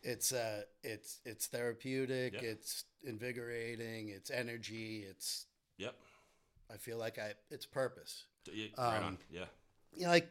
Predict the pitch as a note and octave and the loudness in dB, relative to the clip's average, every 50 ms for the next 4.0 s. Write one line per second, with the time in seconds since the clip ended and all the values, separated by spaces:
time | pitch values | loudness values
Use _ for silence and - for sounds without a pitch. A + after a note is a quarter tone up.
0 | - - - F#3 E3+ D#3 C#3+ C#3+ D3 C#3+ C3 C3+ - - - - - - D#3+ D#3 | -2 -4 0 2 4 4 4 4 4 2 2 0 -6 -16 -16 -8 -2 0 2 2
1 | D3 C3 A2 C3 A#2 A2 - - - _ _ _ _ - - - - D#3+ C#3+ C#3+ | 2 0 0 0 0 0 -2 -6 -16 _ _ _ _ -12 -6 -2 -2 0 0 0
2 | C3+ C3 A#2+ A#2 - B2+ A#2 A2 G2+ F2 - - - A2+ A#2+ A2+ A#2 B2 B2 A2+ | 0 0 0 2 2 2 2 2 2 -2 -8 -6 -4 -2 2 4 4 4 4 2
3 | - - - - - - - - - - - - - F3 E3+ D#3+ D3+ C#3+ B2 - | -2 -6 -16 -18 -18 -18 -18 -18 -18 -12 -2 2 6 8 10 10 10 8 4 0